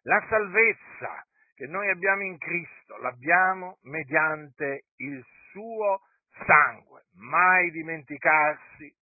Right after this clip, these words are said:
del sangue di Gesù, fratelli nel Signore, mai. La massoneria vorrebbe che la Chiesa si dimenticasse del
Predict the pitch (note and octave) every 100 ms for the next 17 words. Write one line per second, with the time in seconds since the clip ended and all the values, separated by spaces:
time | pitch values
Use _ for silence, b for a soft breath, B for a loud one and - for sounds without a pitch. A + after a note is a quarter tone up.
0 | _ B2 B2 - D#3+ D#3 D#3+ D3 C#3+ C#3+
1 | _ _ A#2+ B2+ C3 A#2+ C3+ G#2+ A#2 A#2
2 | B2+ C3 B2 B2 - A#2 A#2 F#2+ _ b
3 | b _ B2 E3+ D#3+ C3+ D#2+ B1 b b
4 | A#2+ C#3 - D#3 D#3 F#3 G3 F3+ E3 D#3
5 | A3+ A3 F3+ D#3 C#3 - D3 C#3+ G3 A3
6 | A#3+ E3+ F#3 F#3 F3+ F#3 D#3+ F3 G#3+ A3
7 | F#3+ _ D#3+ D#3